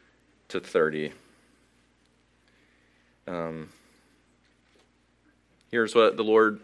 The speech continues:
says to us this morning. "Come to me, all who labor and are heavy laden, and I will give you rest.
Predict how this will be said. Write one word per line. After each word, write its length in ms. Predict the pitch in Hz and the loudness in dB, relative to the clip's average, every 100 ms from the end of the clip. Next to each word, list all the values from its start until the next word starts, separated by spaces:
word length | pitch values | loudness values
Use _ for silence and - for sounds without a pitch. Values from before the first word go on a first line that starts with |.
| - _ _ | -20 _ _
says 320 | - 127 85 - | -2 2 2 0
to 120 | 82 | -2
us 120 | - | -2
this 200 | 82 - | -10 -10
morning. 320 | 80 80 78 _ _ _ _ _ _ _ _ _ _ _ _ _ | -10 -10 -14 _ _ _ _ _ _ _ _ _ _ _ _ _
"Come 180 | - 156 | 2 2
to 120 | 156 147 | 2 2
me, 300 | 131 147 160 - - - | 2 2 -2 -12 -18 0
all 220 | 117 120 | 4 4
who 180 | 123 110 | 4 2
labor 560 | 110 120 123 123 123 123 - | 4 4 6 4 4 -2 -6
and 100 | 104 | 0
are 120 | 101 | 2
heavy 240 | 110 110 107 | 4 2 4
laden, 520 | 98 101 117 156 160 _ _ _ _ _ _ _ 101 | 4 4 2 -8 -12 _ _ _ _ _ _ _ 0
and 100 | 107 | 2
I 120 | 110 | 2
will 140 | 110 | 0
give 160 | 107 104 | -4 -6
you 140 | 95 | -4
rest. 560 | 90 87 87 - - | 0 0 -2 -8 -18